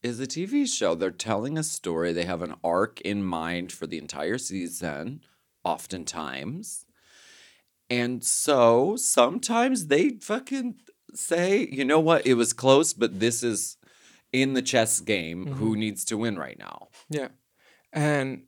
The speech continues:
Speaker 2: not only, I think it's not that nobody's supposed to be here. It's just that Anita Wiglet's not supposed to be here.
Speaker 1: There's also
Speaker 2: Because they sent her home.
Speaker 1: lipsticks involved here. So the producers know who the queens have chosen.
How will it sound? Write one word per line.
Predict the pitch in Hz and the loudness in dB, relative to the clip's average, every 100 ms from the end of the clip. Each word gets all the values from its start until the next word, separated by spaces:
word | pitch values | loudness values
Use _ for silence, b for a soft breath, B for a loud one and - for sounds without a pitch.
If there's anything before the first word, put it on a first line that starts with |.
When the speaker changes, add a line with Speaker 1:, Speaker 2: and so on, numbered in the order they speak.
| - | -6
Speaker 2:
not | 143 147 | 2 4
only, | 180 175 151 139 147 _ _ _ _ _ - | 4 4 0 -2 -6 _ _ _ _ _ -2
I | 156 | 0
think | 160 202 202 - | 2 0 0 -4
it's | 151 165 | -4 -2
not | 139 | 0
that | 131 | -2
nobody's | 127 127 139 127 117 | 0 0 2 0 -2
supposed | - 117 - | -4 -6 -6
to | |
be | 117 113 | -6 -4
here. | 113 | -4
It's | 107 | -6
just | - 117 | -8 -8
that | - 110 - | -6 -6 -6
Anita | 117 107 | -6 -6
Wiglet's | 104 113 113 - | -2 -2 -4 -8
not | - - | -10 -10
supposed | - - | -10 -12
to | |
be | 113 | -10
here. | 120 - - b b b b | -10 -12 -14 b b b b
Speaker 1:
There's | 175 180 160 | 4 4 4
also | 190 262 254 196 | 4 4 4 4
Speaker 2:
Because | 165 127 | 6 4
they | 127 | 4
sent | 135 | 6
her | 214 | 6
home. | 113 123 | 4 4
Speaker 1:
lipsticks | 214 - 147 | 2 2 -2
involved | 135 113 104 95 90 | -2 2 2 0 -4
here. | - 107 87 65 67 | -8 -4 -4 -4 -6
So | - - 165 156 117 113 | -2 2 4 4 4 2
the | 107 117 | -2 -4
producers | 131 147 220 - 165 113 | -4 -4 -2 -2 -2 -2
know | 123 139 160 139 98 113 101 | -2 0 2 4 2 0 -4
who | 131 160 147 | 0 2 4
the | 131 | 2
queens | 123 135 123 | -2 -4 -2
have | 120 98 | -4 -4
chosen. | - 160 165 156 92 69 67 78 | 0 2 4 2 -2 -4 -6 -8